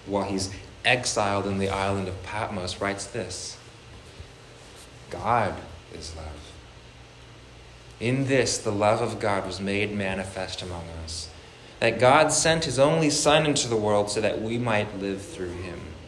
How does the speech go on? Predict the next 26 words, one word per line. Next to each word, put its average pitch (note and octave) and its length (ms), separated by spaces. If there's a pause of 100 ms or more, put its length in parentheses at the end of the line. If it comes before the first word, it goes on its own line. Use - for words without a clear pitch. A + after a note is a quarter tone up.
(960)
In B2+ 360
this A#2+ 360
is G#2 440
love, F#2+ 540
not B2+ 240
that G#2+ 100
we B2 340
have A#2+ 240
loved A2 340
God, A2+ 540 (220)
but G2+ 120
that F2+ 180
he C3 260
loved G2 400
us F2 320
and F2 140
sent E2+ 280
his G#2+ 300
Son F2 300
to - 100
be F2+ 220
the F2 80
propitiation F2 920 (380)
for D#2 360 (160)
our D#2+ 160 (260)
sins. - 760